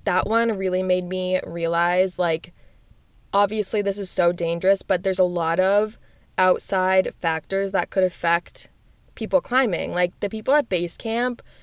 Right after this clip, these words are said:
an earthquake isn't just an earthquake. There's gonna be avalanches, there's gonna be people falling, there's gonna be deaths. Like, there's a lot that goes into it,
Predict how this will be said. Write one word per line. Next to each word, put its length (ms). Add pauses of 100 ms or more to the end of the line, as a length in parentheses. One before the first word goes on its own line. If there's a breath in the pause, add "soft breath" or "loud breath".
(760 soft breath)
an 100
earthquake 400
isn't 220
just 180
an 60
earthquake. 460
There's 200
gonna 160
be 220
avalanches, 640
there's 200
gonna 140
be 60
people 260
falling, 500
there's 160
gonna 160
be 140
deaths. 400
Like, 200
there's 220
a 60
lot 280
that 100
goes 180
into 360
it, 260